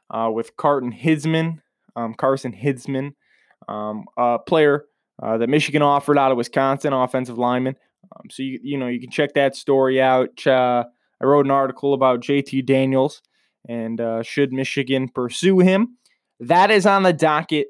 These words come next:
today. That's gonna be the thing that we're gonna wrap up the show with. But on today's docket of the podcast, we've got, um, we're gonna talk about Juwan Howard and the Michigan basketball team missing out on Josh Christopher,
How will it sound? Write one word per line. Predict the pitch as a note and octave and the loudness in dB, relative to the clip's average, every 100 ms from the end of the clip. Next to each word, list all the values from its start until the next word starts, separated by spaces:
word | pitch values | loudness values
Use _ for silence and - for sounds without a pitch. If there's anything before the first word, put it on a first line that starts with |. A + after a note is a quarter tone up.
| _ - | _ -6
today. | - A3+ G3 E3+ A3+ | 0 4 4 2 -2
That's | - C3 | -10 -8
gonna | D3+ | -6
be | C#3 | -6
the | C3 | -10
thing | B2+ D3 C#3+ | -12 -12 -10
that | B2 | -10
we're | D3 | -8
gonna | D3 C3 | -6 -2
wrap | C#3 D3 | 0 0
up | C#3+ - | -2 -6
the | |
show | C3+ - D3 | -8 -2 0
with. | C#3+ C3 _ _ _ - | 0 -4 _ _ _ -4
But | D3+ | 0
on | F#3 G3 | 0 2
today's | F#3+ F#3 D#3+ | 0 0 0
docket | E3+ E3 E3+ F#3 F#3 | 2 0 0 -4 -4
of | C#3 C3+ C3 B2 - | 0 0 0 -4 -14
the | C3+ | -12
podcast, | B2+ - D3+ D3+ - D3+ D#3+ - | -8 -2 0 0 -2 -4 -4 -4
we've | D#3+ A#2+ | -6 -2
got, | C#3 A#2+ _ _ _ _ | -4 -4 _ _ _ _
um, | - - F2 | -20 -16 -14
we're | B2 | -8
gonna | C#3 | -6
talk | C#3 E3 D#3 | 0 2 2
about | C#3+ C#3 C#3 | 2 2 2
Juwan | C#3 C#3 D3 D3+ D3+ - _ _ _ | 2 4 4 4 0 -6 _ _ _
Howard | D3 C#3+ D3 D3 C#3+ C#3 - | 0 4 4 2 0 -6 -6
and | B2+ B2 | -6 -4
the | B2 | -4
Michigan | C3 - C#3 | -6 -6 -6
basketball | C3 C3+ - - B2+ | -2 -2 -4 -4 -4
team | B2+ C3+ C3 | -4 -8 -6
missing | C3+ D3+ | -6 -4
out | D3 C#3+ | -2 0
on | C#3 C3+ | 0 0
Josh | C3 A#2+ A#2 | 0 -2 0
Christopher, | G3 G3+ G3+ G#3 F#3+ | 0 0 -2 -2 -2